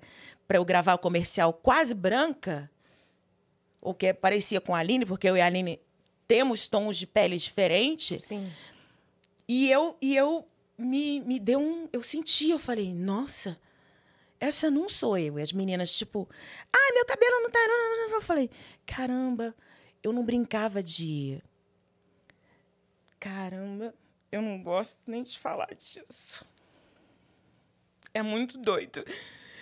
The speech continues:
Speaker 1: É muito doido. As pessoas não têm noção. Eu não, eu não, é, é, na minha época, a gente não brincava de, não tinha lugar quando era a Paquita, saca assim?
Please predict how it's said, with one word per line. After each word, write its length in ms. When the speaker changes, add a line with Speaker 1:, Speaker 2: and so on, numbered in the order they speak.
Speaker 1:
É 80
muito 420
doido. 600
As 120
pessoas 340
não 200
têm 160
noção. 500
Eu 120
não, 240
eu 140
não, 200
é, 260
é, 420
na 140
minha 240
época, 680
a 80
gente 260
não 160
brincava 540
de, 420
não 140
tinha 240
lugar 440
quando 260
era 180
a 40
Paquita, 580
saca 300
assim? 340